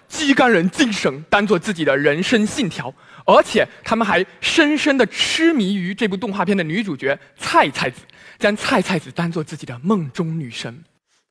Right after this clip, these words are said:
然而啊，这些渴望与菜菜子发生接触的木星人却绝没有可能实现自己的愿望。为什么呢？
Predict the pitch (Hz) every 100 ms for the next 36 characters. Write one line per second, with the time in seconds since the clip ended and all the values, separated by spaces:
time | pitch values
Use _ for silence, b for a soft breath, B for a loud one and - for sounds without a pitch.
0 | B B B 175 175 156 143 143 151 -
1 | _ B B B B 254 226 220 - 226
2 | 170 214 233 165 151 - 269 185 202 151
3 | 135 175 175 208 208 - 294 311 - 220
4 | 175 277 185 190 151 135 - B B -
5 | 196 151 - 170 175 226 202 208 - 143
6 | 131 151 B - - 156 170 214 180 175
7 | 123 165 285 147 135 _ B B B 311
8 | 262 208 175 202